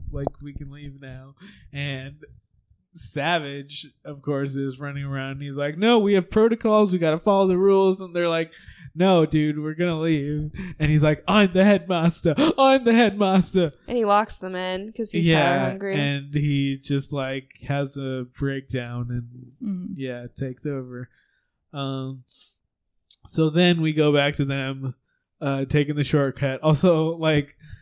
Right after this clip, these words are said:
Speaker 1: uh, <laughs> um, what's her name?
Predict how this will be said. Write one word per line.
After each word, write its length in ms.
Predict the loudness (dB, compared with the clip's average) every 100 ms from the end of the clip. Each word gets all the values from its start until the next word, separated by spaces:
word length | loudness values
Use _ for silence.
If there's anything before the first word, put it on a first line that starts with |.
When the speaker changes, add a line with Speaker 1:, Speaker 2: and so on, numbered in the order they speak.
| _ _ _
Speaker 1:
uh, 280 | -16 -6 -4 -4 -8 -18
<laughs> 240 | _ _
um, 500 | -14 -12 -10 -12 -14 _ _
what's 240 | -14 -12 -12
her 60 |
name? 180 | -12 -14